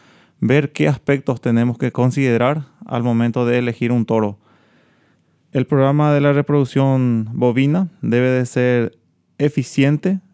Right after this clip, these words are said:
debe de buscar la rentabilidad en la producción ganadera. Por eso,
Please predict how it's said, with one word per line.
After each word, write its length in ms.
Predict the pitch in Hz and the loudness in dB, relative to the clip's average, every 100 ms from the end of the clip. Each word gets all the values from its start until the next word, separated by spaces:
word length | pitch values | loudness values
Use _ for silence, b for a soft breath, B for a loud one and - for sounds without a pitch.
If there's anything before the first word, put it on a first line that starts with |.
| - | -4
debe 260 | 117 120 | 0 2
de 100 | 123 | 2
buscar 340 | 131 117 123 120 | 0 0 0 0
la 440 | 127 120 113 107 - | 2 0 0 -2 -6
rentabilidad 840 | 123 135 135 135 135 123 135 175 _ b b b b b b | -2 -2 0 0 0 2 2 0 _ b b b b b b
en 200 | - 135 | -2 2
la 140 | 135 135 | 2 0
producción 640 | 139 123 127 123 131 127 | -2 -2 0 0 0 -2
ganadera. 560 | 127 131 120 110 98 107 b b b b _ - | -2 2 2 2 -2 -6 b b b b _ -4
Por 180 | 123 123 | 0 2
eso, 560 | 131 - 156 160 165 | 0 0 2 2 -2